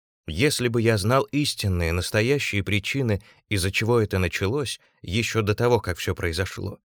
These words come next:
вероятно, я бы ничего подобного и не совершил. Самый простой ответ — допустить, что исчезновение личности Даммера и его преступления произошли в результате безрассудного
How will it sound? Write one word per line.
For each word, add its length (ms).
вероятно, 600
я 180
бы 80
ничего 380
подобного 560
и 160
не 120
совершил. 600
Самый 400
простой 500
ответ — 480
допустить, 560
что 200
исчезновение 720
личности 540
Даммера 560
и 60
его 260
преступления 880
произошли 560
в 40
результате 520
безрассудного 920